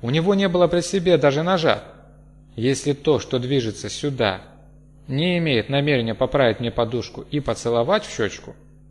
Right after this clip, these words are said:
то либо мне повезет, либо я труп.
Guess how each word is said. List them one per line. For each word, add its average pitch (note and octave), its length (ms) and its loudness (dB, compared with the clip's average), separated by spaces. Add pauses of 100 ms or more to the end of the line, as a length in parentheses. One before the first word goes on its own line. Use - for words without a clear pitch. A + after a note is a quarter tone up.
(500)
то F#3 420 0
либо D3+ 320 2
мне B2+ 200 0
повезет, F#3 560 2 (540)
либо E3+ 280 6
я A#2+ 120 4
труп. - 260 -8